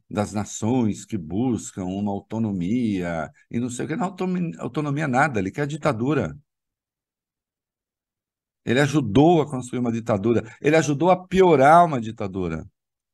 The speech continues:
Que, qual é a dificuldade de se afastar de gente assim? Dele, do Daniel Ortega. Daniel Ortega, se bem que o Lula, o Daniel Ortega já, já parece ter tirado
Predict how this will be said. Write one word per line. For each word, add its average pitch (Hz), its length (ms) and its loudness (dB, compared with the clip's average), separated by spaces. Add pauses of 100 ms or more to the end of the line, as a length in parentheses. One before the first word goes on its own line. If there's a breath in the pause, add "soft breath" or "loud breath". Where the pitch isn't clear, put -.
(1900)
Que, 151 160 4
qual 190 300 6
é 185 60 10
a 190 40 6
dificuldade 147 1080 2 (280)
de 127 140 -4
se 131 120 0
afastar 160 560 2
de 151 140 -4
gente 151 260 -6
assim? 139 460 -6 (1120)
Dele, 151 480 6
do 120 120 0
Daniel 143 360 4
Ortega. 131 500 2
Daniel 143 220 -6
Ortega, 151 320 -4
se 147 120 -14
bem 156 100 -10
que 151 80 -10
o 143 40 0
Lula, 139 280 0
o 120 40 -2
Daniel 117 300 -4
Ortega 135 360 -2
já, 113 400 -2 (380)
já 107 240 0
parece 117 600 0 (280)
ter 131 140 0
tirado 117 460 4